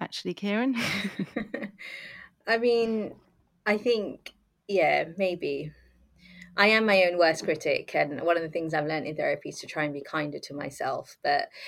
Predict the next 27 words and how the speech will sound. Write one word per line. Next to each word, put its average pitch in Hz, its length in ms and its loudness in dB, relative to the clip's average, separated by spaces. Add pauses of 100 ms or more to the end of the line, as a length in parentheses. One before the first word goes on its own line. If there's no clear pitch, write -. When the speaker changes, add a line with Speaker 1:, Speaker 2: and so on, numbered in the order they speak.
(540)
Speaker 2:
I 196 100 8
think 214 400 2 (240)
there 190 180 8
is 185 120 2
something 202 240 0
very 185 180 4
humanizing 151 1120 -2 (160)
in, 156 360 -4
in 151 260 -6
rec-, 160 240 -2 (240)
in 156 180 -4
recognizing 156 680 -2
the 151 60 -4
vulnerability 147 720 -6
in 151 140 -8
others 151 340 -6
and 143 140 -6
being 151 200 -6
able 151 240 -8
to - 180 -14
relate 147 380 -2
to - 180 -10
it. - 240 -6 (400)
And 170 120 0
the 165 60 0
Speaker 1:
Mm. 160 140 -2
Speaker 2:
reason 180 640 -2